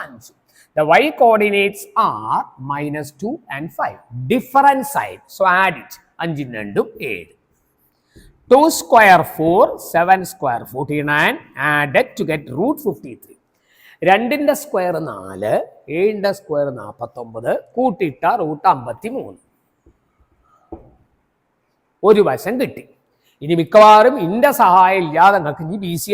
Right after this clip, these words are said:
എന്തായാലും കാണാം. ബിയും സിയും എഴുതിയിട്ട് ബി സി കണ്ടു. You write B and C, then the, find the side ബി സി.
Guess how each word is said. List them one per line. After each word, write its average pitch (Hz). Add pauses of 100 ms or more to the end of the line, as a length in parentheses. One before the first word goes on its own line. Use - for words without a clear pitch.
എന്തായാലും 131
കാണാം. 101 (640)
ബിയും 294 (120)
സിയും 220
എഴുതിയിട്ട് 170 (220)
ബി 151 (100)
സി 135
കണ്ടു. 90 (920)
You 160 (120)
write 254
B 269 (220)
and 156
C, 190 (160)
then 160
the, 151 (180)
find 214
the 156 (140)
side 208 (120)
ബി 110
സി. -